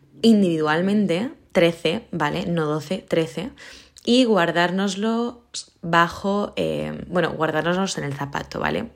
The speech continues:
¿Por qué en el zapato y por qué en los pies? Porque, como sabréis, en el suelo hay mucha energía de la atracción. Ac-, iba a decir una palabra,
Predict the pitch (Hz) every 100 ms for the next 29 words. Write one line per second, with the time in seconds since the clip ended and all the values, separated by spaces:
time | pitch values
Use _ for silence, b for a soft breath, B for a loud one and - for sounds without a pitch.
0 | _ - 185 180 - 214 262 277 185 180
1 | 226 180 165 165 196 - 160 156 - B
2 | B B B B _ 196 202 202 190 180
3 | - - 180 170 165 160 160 160 165 160
4 | 202 233 269 311 349 - - - - 170
5 | 156 151 143 143 143 - 196 233 254 247
6 | 220 214 247 285 B B B 170 160 160
7 | 170 - 180 185 175 160 160 - - 165
8 | 160 156 151 147 - _ _ - - -
9 | - - - - - 160 156 165 160 -
10 | 190 180 247 - 170 139 - 170 175 175
11 | 175 175 165 156 151 147 151 -